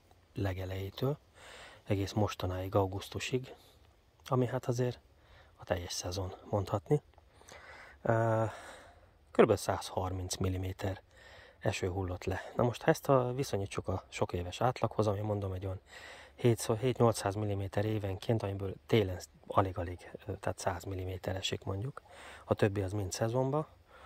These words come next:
Ö, hát ehhez viszonyítva ez az idei százharminc milliméter, ez, ö, az egyharmada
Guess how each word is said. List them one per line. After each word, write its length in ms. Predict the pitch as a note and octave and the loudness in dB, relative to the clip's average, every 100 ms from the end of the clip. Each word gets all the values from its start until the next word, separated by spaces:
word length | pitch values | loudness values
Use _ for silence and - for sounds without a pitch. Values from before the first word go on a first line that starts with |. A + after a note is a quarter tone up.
| - - - - - - - | -20 -20 -20 -20 -20 -8 -2
Ö, 400 | B2 A#2+ A#2 A#2+ A2+ - | 0 2 2 2 0 -4
hát 140 | - - | -4 2
ehhez 280 | C#3 A#2 | 4 4
viszonyítva 500 | A2 - G#2+ G#2 - | 2 -2 -2 0 6
ez 100 | G#2+ | 6
az 100 | G#2 | 6
idei 260 | A#2+ G#2+ G2 | 2 0 -2
százharminc 720 | - A2 G2 - G2+ G2 F#2+ | 0 0 2 6 6 4 0
milliméter, 720 | A2+ G#2 G2+ G2 - A#2+ A#2 - | 2 2 2 0 2 2 0 -2
ez, 340 | A2+ G#2+ G2+ | -2 -2 -4
ö, 200 | G2+ G2 F#2+ - - | -4 -4 -6 -10 -16
az 120 | - G2+ | 0 2
egyharmada 720 | G2 - F#2+ F#2+ F#2+ F#2+ | 2 0 -2 -2 -4 -6